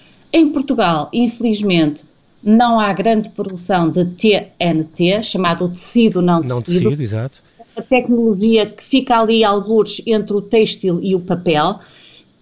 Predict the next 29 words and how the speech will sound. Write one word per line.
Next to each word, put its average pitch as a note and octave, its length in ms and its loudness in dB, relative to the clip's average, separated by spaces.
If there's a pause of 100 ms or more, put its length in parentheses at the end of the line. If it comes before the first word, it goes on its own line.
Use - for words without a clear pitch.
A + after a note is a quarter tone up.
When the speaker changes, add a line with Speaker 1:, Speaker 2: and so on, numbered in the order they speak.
(200)
Speaker 1:
e C#4 140 2
porque D4 640 0
não C4+ 260 2
é C#4 140 2
um C4+ 100 0
produto C4+ 360 -4
de A#3 60 -6
grande C4 280 4
valor A#3 320 0
acrescentado. F3 680 -4 (140)
Eh, G3+ 380 0
há A3 120 0
um A3 140 2
grande A#3 320 0
fabricante F#3+ 580 -6
em F3 80 -6
Portugal G3+ 600 -2 (260)
que B3+ 100 -6
se - 140 -6
virou A3 280 2
para G3 140 -4
a F3+ 40 -2
indústria F#3 320 -2
automóvel, F3+ 460 -2
porque G3+ 280 -8
realmente G3+ 440 0
a - 20 2
indústria F3+ 500 0
médica, F3+ 640 0